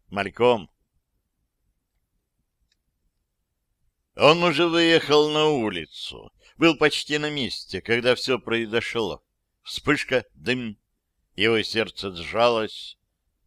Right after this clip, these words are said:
У него не было автомата, но он постоянно носил с собой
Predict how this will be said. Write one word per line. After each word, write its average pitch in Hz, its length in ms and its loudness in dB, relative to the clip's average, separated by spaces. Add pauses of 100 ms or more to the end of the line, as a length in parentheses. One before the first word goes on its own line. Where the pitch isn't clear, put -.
(140)
У 117 80 -2
него 135 220 2
не 135 180 0
было 120 220 2
автомата, 117 640 -2 (180)
но 120 160 0
он 117 80 -2
постоянно 113 580 0
носил 110 380 -6
с - 60 -10
собой 113 460 -2